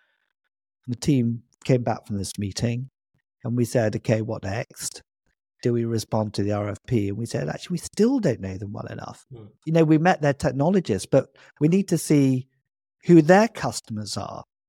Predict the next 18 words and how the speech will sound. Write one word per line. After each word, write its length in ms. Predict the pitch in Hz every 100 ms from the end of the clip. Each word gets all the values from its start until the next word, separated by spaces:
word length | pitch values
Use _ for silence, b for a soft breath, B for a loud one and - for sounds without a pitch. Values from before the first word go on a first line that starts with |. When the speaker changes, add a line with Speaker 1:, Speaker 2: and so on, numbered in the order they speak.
| _ _ _ _ _ -
Speaker 1:
And 260 | 143 139 135
so 420 | 156 143 139 139
this 180 | 160 165
was 160 | 156 127
a 60 |
big 220 | 123 127 123
mine. 400 | 143 160 147 113
It's, 320 | 110 123 - - -
it's 260 | 131 - -
published, 520 | - 180 151 107 - -
this, 140 | 110
so 100 | 131
I 80 | 123
can 180 | - 131
mention 300 | 131 - 123
that 80 |
it's 140 | 131 127
Anglo 420 | 123 123 110